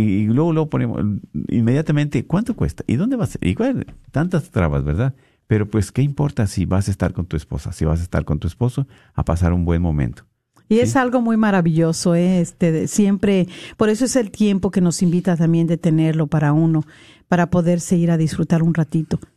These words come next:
Speaker 2: Eh, hace mucha falta.
Speaker 1: Sí.
Speaker 2: Entonces, tomen a consideración estos movimientos. Movimiento Familiar Cristiano tiene su, su, su cena baile también el día once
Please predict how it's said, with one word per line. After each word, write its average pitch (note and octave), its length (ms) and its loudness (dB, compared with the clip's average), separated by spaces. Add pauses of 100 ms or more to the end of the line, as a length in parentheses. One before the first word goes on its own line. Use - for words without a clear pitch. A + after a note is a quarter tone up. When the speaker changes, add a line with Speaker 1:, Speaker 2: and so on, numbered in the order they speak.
(440)
Speaker 2:
Eh, E3+ 500 0
hace G3 260 2
mucha E3+ 280 2
falta. C3 400 -4 (120)
Speaker 1:
Sí. - 220 -4
Speaker 2:
Entonces, F#3 460 2
tomen F3+ 280 2
a E3 60 0
consideración E3+ 720 0
estos G3+ 240 0
movimientos. F#3 600 2
Movimiento F3+ 360 2
Familiar E3+ 400 2
Cristiano G3 580 0 (360)
tiene F3+ 340 2
su, E3 380 0
su, D#3+ 340 0
su D#3+ 300 -2
cena F3+ 280 2
baile E3+ 220 0
también E3 360 2
el E3 120 0
día D#3+ 220 2
once G#3+ 480 0